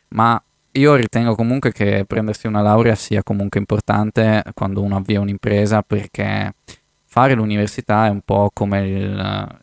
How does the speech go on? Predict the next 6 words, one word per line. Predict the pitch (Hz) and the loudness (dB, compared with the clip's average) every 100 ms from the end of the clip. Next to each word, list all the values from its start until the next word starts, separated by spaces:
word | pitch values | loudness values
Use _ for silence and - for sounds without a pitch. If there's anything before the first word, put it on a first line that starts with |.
| - | -10
il | 107 104 104 104 101 - | -8 -6 -8 -8 -12 -10
campo | - 107 110 110 | -4 -2 0 0
di | 104 | 2
allenamento | 98 101 101 104 107 104 | 0 0 0 -2 -2 -2
militare | 104 110 107 101 101 98 | -2 -2 -2 0 0 -2
che | 101 95 | -4 -6